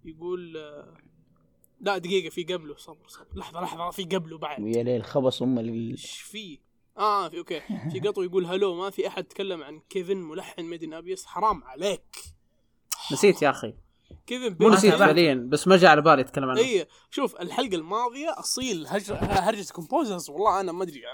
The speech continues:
Speaker 1: ما حضرت لها ولا شيء، فعشان كذا كنت أتصرف أصيل، أقول له: "طيب، طيب، قول، قول."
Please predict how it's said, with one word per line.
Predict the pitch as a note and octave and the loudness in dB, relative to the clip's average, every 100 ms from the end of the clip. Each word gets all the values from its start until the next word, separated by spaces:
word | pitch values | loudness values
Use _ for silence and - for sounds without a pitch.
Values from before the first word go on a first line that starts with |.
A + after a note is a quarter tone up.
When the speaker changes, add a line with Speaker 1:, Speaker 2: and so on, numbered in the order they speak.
| D3 | -10
Speaker 1:
ما | F3 | -10
حضرت | F#3 E3 - | -8 -10 -8
لها | F#3 D#3+ | -6 -6
ولا | E3 | -8
شيء، | A3+ B3+ - - | -10 -10 -16 -20
فعشان | - F3 | -10 -4
كذا | A#3+ | -2
كنت | G#3 | -2
أتصرف | - D#3+ F#3+ D#3 | -4 -4 -4 -4
أصيل، | D3 D#3+ D3+ | -8 -10 -8
أقول | D#3+ | -8
له: | D#3+ | -8
"طيب، | E3+ D3+ - | -8 -8 -8
طيب، | C#3 C#3 | -10 -8
قول، | D3+ C#3 | -14 -14
قول." | - C3 | -14 -16